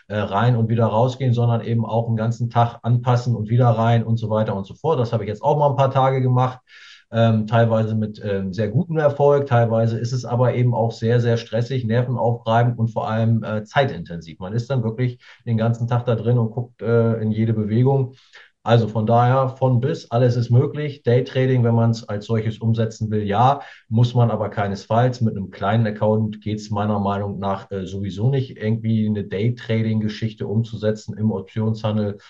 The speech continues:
Von daher, ähm, ja, so ein, so ein, äh, gespaltenes Fazit, sag ich mal. Man kann das als Daytrading umsetzen, muss man aber absolut nicht. Es gibt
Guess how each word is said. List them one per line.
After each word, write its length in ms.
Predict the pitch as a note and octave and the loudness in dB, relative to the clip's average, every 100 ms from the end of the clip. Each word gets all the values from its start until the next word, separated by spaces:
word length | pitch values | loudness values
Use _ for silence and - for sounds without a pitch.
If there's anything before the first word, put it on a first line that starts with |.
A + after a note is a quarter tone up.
| - _ _ | -20 _ _
Von 180 | A#2 A2+ | 2 2
daher, 560 | G#2+ A2+ A#2+ A#2 A2+ A2+ | 4 6 6 6 4 2
ähm, 580 | G#2 G#2+ G#2+ G#2 G#2 - - | -2 0 0 -2 -6 -12 -6
ja, 140 | F#2+ | -4
so 100 | F#2+ | -4
ein, 140 | F#2+ F#2 | -6 -6
so 80 | |
ein, 240 | F#2+ F#2 E2+ _ _ | -8 -10 -12 _ _
äh, 360 | G2 F2+ F2 E2+ E2+ - | -10 -8 -6 -8 -12 -14
gespaltenes 760 | - - F2+ B2 A#2+ A2 G#2 | -14 -8 0 0 2 0 0
Fazit, 520 | - A2+ C3+ - A2 | 0 2 2 2 -2
sag 160 | G2+ F2 | -2 -6
ich 100 | E2 | -6
mal. 160 | E2+ E2 | -8 -6
Man 160 | F2+ | -6
kann 400 | - A#2 F3+ F3 _ _ _ _ | 2 2 2 -2 _ _ _ _
das 340 | B2 A#2+ - - | -2 -2 -4 -4
als 240 | A2 A2 - | -2 -2 -2
Daytrading 720 | G#2+ G#2 - G2 G2 G2 G2 | -4 -4 -4 -2 -2 -2 -4
umsetzen, 680 | G2 G2 F#2 F#2 - F#2 F2 | -6 -4 -4 -4 -6 -6 -4
muss 220 | F#2+ - | -6 -4
man 140 | F#2 | -6
aber 380 | F2+ F2+ F2+ - | -6 -6 -4 -2
absolut 480 | A2 - A2+ G#2+ A2 | -2 0 0 2 0
nicht. 220 | G#2+ G2+ | 0 -2
Es 140 | G2 | -6
gibt 280 | - G#2 - | -4 -4 -6